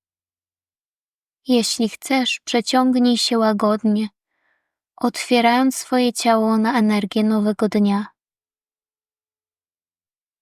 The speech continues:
Przywołaj intencję, z którą chcesz rozpocząć dzisiejszy dzień.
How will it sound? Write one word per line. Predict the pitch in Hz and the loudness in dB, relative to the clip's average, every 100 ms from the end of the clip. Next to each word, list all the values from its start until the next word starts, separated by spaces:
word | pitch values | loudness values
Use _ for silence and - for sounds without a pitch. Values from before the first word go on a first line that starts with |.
| _ | _
Przywołaj | - - 240 285 277 269 | -4 0 2 4 2 2
intencję, | 262 247 240 262 240 - - 214 208 | 2 2 2 2 2 0 0 0 0
z | - | -6
którą | - 233 233 | -2 0 0
chcesz | - - 240 254 | -2 -2 -2 -2
rozpocząć | 233 - 226 226 - 220 214 | -4 -2 -2 -2 -2 -4 -4
dzisiejszy | 220 - 208 - 214 | -4 -2 -4 -4 -6
dzień. | - 214 208 | -4 -2 -2